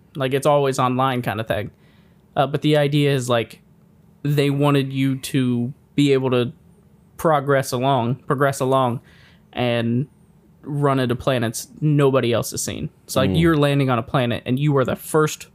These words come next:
Speaker 1: person in the world to see that specific planet kind of thing.
Speaker 2: Mm.
Speaker 1: And that's what they were going for.
Speaker 2: Okay.
Speaker 1: That's why it's so just massive. <laughs>
Speaker 2: Oh,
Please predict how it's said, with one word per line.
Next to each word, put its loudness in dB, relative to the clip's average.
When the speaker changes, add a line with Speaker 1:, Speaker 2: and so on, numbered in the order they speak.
Speaker 1:
person -2
in 0
the 0
world 0
to -2
see -2
that -2
specific -6
planet -6
kind -4
of -6
thing. -2
Speaker 2:
Mm. -4
Speaker 1:
And 2
that's -4
what -2
they 2
were -2
going -2
for. -8
Speaker 2:
Okay. -2
Speaker 1:
That's -2
why -2
it's -6
so -2
just -8
massive. -4
<laughs> -2
Speaker 2:
Oh, 0